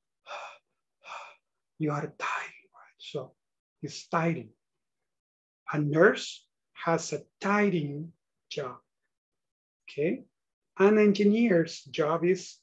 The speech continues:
difficult. An engineer's job is difficult. An engineer has a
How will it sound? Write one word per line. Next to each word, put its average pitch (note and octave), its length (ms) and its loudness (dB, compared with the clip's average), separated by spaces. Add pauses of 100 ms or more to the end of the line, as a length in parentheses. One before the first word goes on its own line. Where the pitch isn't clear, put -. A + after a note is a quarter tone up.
(560)
difficult. F3+ 580 -6 (920)
An D3+ 180 -4
engineer's D3 1200 -2 (240)
job D3 640 -8 (560)
is D#3+ 380 -4 (360)
difficult. - 640 -4 (1000)
An D3+ 140 -2
engineer E3 760 2
has - 240 -4
a F3 140 -6